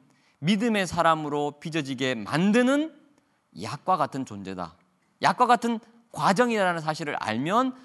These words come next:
우리는 고개를 끄덕이며 기뻐할 수 있는 것입니다.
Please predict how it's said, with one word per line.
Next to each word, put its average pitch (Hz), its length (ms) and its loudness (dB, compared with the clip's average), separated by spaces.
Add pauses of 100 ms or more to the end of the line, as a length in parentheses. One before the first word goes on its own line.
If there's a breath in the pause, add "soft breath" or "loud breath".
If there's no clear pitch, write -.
(260 loud breath)
우리는 120 280 -4
고개를 160 520 0
끄덕이며 156 920 0 (520)
기뻐할 98 460 -10
수 98 300 -14 (280)
있는 101 260 -8
것입니다. - 500 -18